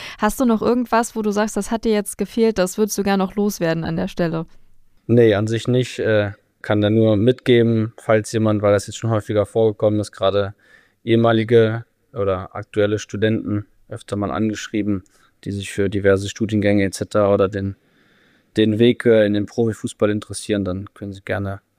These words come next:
Speaker 2: sich melden und da probiere ich dann auch gerne ein bisschen weiter zu helfen oder Tipps zu geben.
Speaker 1: Das ist sehr, sehr cool. Hast du auch ein Profil, das wir verlinken können, sowohl Insta als, also LinkedIn auf jeden Fall, da haben wir ja auch geschrieben, aber Insta wahrscheinlich auch, ne?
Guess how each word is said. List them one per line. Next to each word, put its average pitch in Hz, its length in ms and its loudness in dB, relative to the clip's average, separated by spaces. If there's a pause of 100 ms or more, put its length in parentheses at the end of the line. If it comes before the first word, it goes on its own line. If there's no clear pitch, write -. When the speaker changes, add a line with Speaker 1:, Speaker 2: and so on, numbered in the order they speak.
(360)
Speaker 2:
sich - 260 -4
melden 104 320 6
und 98 160 -2
da 101 60 -4
probiere 101 320 -6
ich 98 80 -10
dann 98 140 -6
auch 101 100 -6
gerne 101 220 -6
ein 95 60 -8
bisschen 104 240 -8
weiter 95 260 -2
zu - 120 -10
helfen 101 360 -8 (280)
oder 117 220 -8
Tipps - 240 -14
zu - 120 -6
geben. 101 340 -4 (240)
Speaker 1:
Das 208 260 -6
ist - 100 -18
sehr, 208 140 -2
sehr 196 140 -4 (100)
cool. 185 140 -4 (260)
Hast - 300 -6
du 254 180 0
auch 208 320 0
ein 214 80 -2
Profil, 226 400 -6
das 233 240 -6
wir 208 140 -2
verlinken 220 600 -4
können, 240 380 -2
sowohl 196 280 -2
Insta 226 360 -2
als, 196 220 -2
also 180 260 -2
LinkedIn 190 340 -2
auf 220 140 -2
jeden 196 160 -2
Fall, 214 180 0
da 214 80 0
haben 190 140 0
wir 196 80 -2
ja 226 160 0
auch 240 80 -6
geschrieben, 247 440 -8
aber 190 200 0
Insta 214 260 -2
wahrscheinlich 190 460 -4
auch, 233 320 -2
ne? 226 200 -2